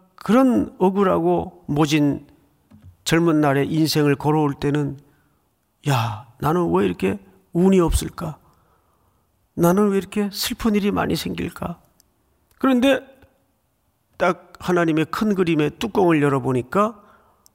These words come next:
어라, 이 하나님이 하신 일이었어요. 첫 번째가. 그래서 그의 언어 속에 첫 번째 하나님이 주어가 되어 고백이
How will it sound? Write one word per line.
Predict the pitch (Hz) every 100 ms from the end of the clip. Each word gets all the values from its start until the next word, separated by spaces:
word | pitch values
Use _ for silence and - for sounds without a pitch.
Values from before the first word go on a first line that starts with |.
| _ _
어라, | 147 131 113 - - _ _ _ _ _ _ _ -
이 |
하나님이 | 120 170 180 160 147
하신 | 127 127 139
일이었어요. | 131 - 135 - - - _ _ _ _ _ _ _ _ _ _ _ _ _ _ _ _ _ _ _
첫 | - 175
번째가. | 180 151 127 135
그래서 | 170 170
그의 | - 190 190 -
언어 | 175 185
속에 | 170 175 180 190 131 - _ _ _ _ - - -
첫 | 185
번째 | 208 185 190 185 -
하나님이 | - 202 185 170 170
주어가 | - 160 165 139 127 107 - _ _ _ _ _ _ _ -
되어 | 139 139 165 185 - _ _ _ _ _ _ _ _
고백이 | - 127 127 - -